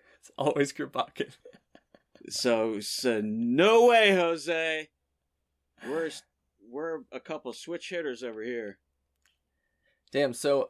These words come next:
Speaker 1: this might, listeners, this may be the last episode of No Gods, No Monsters, 'cause we're, we're,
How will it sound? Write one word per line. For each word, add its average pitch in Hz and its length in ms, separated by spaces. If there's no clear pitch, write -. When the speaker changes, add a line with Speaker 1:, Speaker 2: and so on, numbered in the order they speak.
Speaker 1:
this 160 300
might, 139 340
listeners, 131 420
this 143 180
may 131 180
be 131 120
the 120 120
last 123 320
episode 110 320
of 113 80
No 113 300
Gods, 113 340
No 120 140
Monsters, 113 380
'cause 117 120
we're, 135 380
we're, 165 220